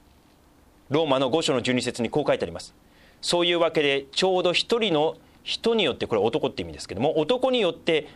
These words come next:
罪が世界に入り、罪によって死が入り、こうして世界、死が全人類に広がったと同様に、というのも、お、全人類が罪を犯したからです」と。で、よく考えてみますと、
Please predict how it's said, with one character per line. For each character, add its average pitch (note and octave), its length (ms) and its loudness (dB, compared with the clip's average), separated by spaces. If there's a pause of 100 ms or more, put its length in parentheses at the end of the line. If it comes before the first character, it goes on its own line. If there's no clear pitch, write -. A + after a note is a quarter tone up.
(120)
罪 B3+ 320 0
が F#3 120 2
世 G3 160 -2
界 F3 200 2
に A#2+ 100 0
入 A#2 220 2
り、 C#3+ 260 -2 (220)
罪 D4 280 0
に C#4 60 2
よ A#3 80 2
っ - 40 -4
て D3 100 0
死 D3+ 180 0
が C#3 100 2
入 B2+ 240 2
り、 C#3 260 -2 (240)
こ A3+ 200 2
う A#3 60 0
し - 80 -8
て A3 100 0
世 A3+ 180 0
界、 G3+ 220 0
死 - 200 0
が E3 300 0
全 F3+ 340 0
人 F#3 240 0
類 E3+ 120 0
に C#3+ 80 0
広 E3+ 220 0
が G3 100 2
っ F#3 80 -6
た F#3+ 120 0
と D#3 120 -2
同 C#3 280 0
様 C#3+ 180 2
に、 E3+ 260 -2 (400)
と F#3 160 0
い F#3+ 100 0
う F#3+ 120 0
の D#3+ 100 0
も、 A3+ 240 0 (380)
お、 G2+ 240 0
全 C3 260 0
人 A#2 180 -2
類 B2 100 -2
が D3+ 100 0
罪 C3+ 260 -2
を A#2 100 0
犯 B2 180 -4
し - 120 -4
た F2+ 140 -4
か - 160 -10
ら E2+ 100 -6
で - 120 -20
す」 - 120 -18
と。 - 80 -20 (3000)
で、 C#3 80 -2
よ A#3 120 0
く - 100 -8
考 C#3 140 -4
え A#2+ 40 2
て F#2+ 80 -12
み F#2 80 -8
ま E2+ 100 -8
す - 100 -12
と、 E2+ 240 -10